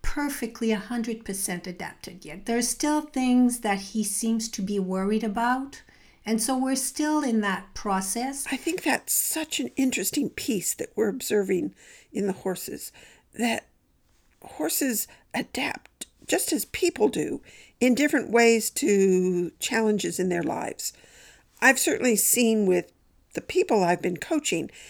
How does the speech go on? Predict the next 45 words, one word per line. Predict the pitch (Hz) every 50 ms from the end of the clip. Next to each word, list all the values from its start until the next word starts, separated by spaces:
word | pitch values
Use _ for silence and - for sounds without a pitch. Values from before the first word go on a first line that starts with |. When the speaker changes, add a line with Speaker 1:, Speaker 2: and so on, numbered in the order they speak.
| - - -
Speaker 2:
that | - 190 - -
you | 247
have | 214 208 -
some | - - - 330 311 285 302 294
horses | - 214 208 - - 196 - - -
that | - 175 170 -
just | - 277 262 - -
seem | - 240 226 214 202 196
to | - - 175 165 - -
travel | - - - 359 339 311 294 277 254 254
well. | 240 240 226 214 214 214 208 214 202 - - - - - - - - _
They | - 214 185
can | 185 - 175
go | 165 - - -
to | -
clinics | - - - - 247 254 247 254 254 247 240 233 226 220 220 - - - -
and | 160 139 -
settle | - - 226 226 226 220 202
right | 202 190 190 190 208
in. | 214 220 214 214 220 214 - _ _ - - - - - _
They | - 190
can | 180 - - -
be | - -
moved | - 196 220 226 220 202 190 -
to | - - 285
a | 226
whole | - - - - 240 233 226
new | 220 185 - - -
home | - - - - 311 277 269 262 262 254 254 254 - - - - - - _ -
and | 180 -
taken | - - 285 - - 254 214
away | 202 202 202 202 196
from | - - - - -
the | - -
herd | - - - 247 247 240 233 214 190
they're | - -
familiar | 208 - - - - 208 233 233 233 233 226
with. | 202 233 226 226 214 220 - - - - - - - - - _ -
They | - -
can | - 190 190 190
move | 208 214 214 208 -
to | - 226 175
a |
new | 180 180 185 180
location, | 165 - 196 - - - - 320 311 311 - - 294 262 262 254